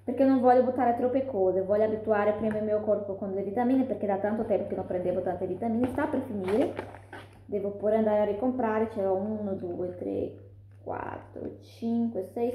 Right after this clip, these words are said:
sette giorni, ma li sto prendendo sì tutti i giorni, quindi trenta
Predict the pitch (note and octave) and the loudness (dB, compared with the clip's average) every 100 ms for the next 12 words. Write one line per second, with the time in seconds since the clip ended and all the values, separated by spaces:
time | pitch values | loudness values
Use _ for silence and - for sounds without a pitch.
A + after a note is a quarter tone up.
0 | - G#3 F3 - A3 A3 F3 E3+ A#3 C4 | -6 -8 -8 -8 -8 -4 0 2 2 2
1 | - - - - - - - - - - | 0 -8 -20 -20 -20 -20 -20 -20 -20 -20
2 | - - - E4+ E4 B4 G#4 - F4 D#4 | -20 -14 -2 4 6 6 4 4 6 6
3 | E4 F4 A#3+ A#3+ D4+ A3 F#3+ G#3 F4 D4+ | 4 2 -2 0 2 4 4 4 4 4
4 | A#3 - - - F#4 A4+ | 4 -2 -8 2 2 6